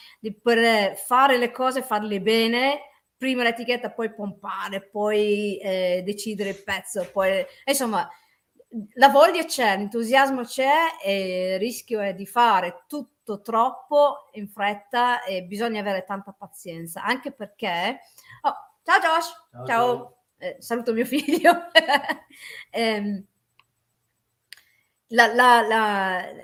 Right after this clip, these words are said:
Speaker 1: con le altre etichette magari, cioè, n-, è un, è un periodo che, che magari erano molto impegnate, non, non and-, non volevamo andare a rompere, cioè, beh, facciamo noi,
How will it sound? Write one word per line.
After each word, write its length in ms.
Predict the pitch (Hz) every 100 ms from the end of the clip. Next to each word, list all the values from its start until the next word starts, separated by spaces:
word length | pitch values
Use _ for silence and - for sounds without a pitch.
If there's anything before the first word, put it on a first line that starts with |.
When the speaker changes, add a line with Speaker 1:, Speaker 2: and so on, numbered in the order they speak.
| - -
Speaker 1:
con 160 | - 277
le 60 | 302
altre 220 | 311 294
etichette 480 | 294 302 349 349 330
magari, 400 | 277 262 254 240
cioè, 180 | 240
n-, 240 | 214 226 214 - _ -
è 140 | 233
un, 160 | 254 233
è 80 |
un 180 | 233 240
periodo 380 | 262 262 277 269
che, 300 | 254 214 208
che 720 | 220 208 196 185 180 175 175 - _
magari 320 | - 185 233 226
erano 180 | 208 202
molto 220 | 202 202
impegnate, 800 | 185 196 190 190 185 175 - 196
non, 180 | 190 185 180 180 185
non 160 | 185 202
and-, 260 | 220 220 220
non 280 | 220 247
volevamo 420 | 240 466 554 262 220
andare 280 | 202 190
a 80 | 190
rompere, 420 | 185 175 170 240
cioè, 160 | 440 508
beh, 180 | 466 453
facciamo 500 | 453 466 494 466 220 165
noi, 300 | 160 160